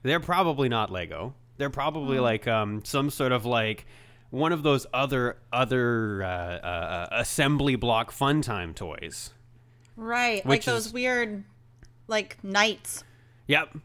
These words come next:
Speaker 1: Where
Speaker 2: But
Speaker 1: there's
Speaker 2: that's
Speaker 1: like,
Speaker 2: Lego.
Speaker 1: there's, like, Playmobil, and then there's Duplo, but Duplo's, like, big Lego, and then there's, like,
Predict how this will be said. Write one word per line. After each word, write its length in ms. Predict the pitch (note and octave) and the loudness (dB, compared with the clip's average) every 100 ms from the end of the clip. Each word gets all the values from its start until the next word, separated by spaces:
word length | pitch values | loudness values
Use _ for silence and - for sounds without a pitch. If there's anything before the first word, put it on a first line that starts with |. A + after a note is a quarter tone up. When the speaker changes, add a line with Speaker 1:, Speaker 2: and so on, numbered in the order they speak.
| - - | -18 -4
Speaker 1:
Where 200 | C#3 C3+ | 0 4
Speaker 2:
But 80 | - | 6
Speaker 1:
there's 140 | G4 | 6
Speaker 2:
that's 20 | |
Speaker 1:
like, 260 | D3 A#3+ A#3+ | 8 6 6
Speaker 2:
Lego. 240 | F3 F#3 - | 0 -2 2
Speaker 1:
there's, 180 | D3 C3 | 2 4
like, 220 | C3 - | 2 2
Playmobil, 880 | - C3 C3+ B2 A#2+ A2+ A2 G#2+ - - - - - | 0 2 4 2 2 2 2 -2 -6 -20 -20 -20 -8
and 160 | A#2 A#2 | -2 0
then 120 | A#2+ | 0
there's 220 | A2+ G#2+ | 0 -2
Duplo, 460 | - A#2+ A#2+ B2 B2 | -2 -2 0 2 2
but 160 | A2+ - | 2 -2
Duplo's, 400 | G#2+ - A#2 A2 | -6 -2 -2 0
like, 240 | G#2+ F2+ | -2 -2
big 220 | G#2+ G#2 | -4 -2
Lego, 420 | A#2 A2 A2+ A2 A2 - - - - | 0 0 0 -2 -4 -14 -20 -18 -6
and 160 | A2 | -2
then 140 | G#2+ A2 | 0 0
there's, 220 | A2+ A2 | 0 0
like, 260 | A2+ F#2 | 0 -2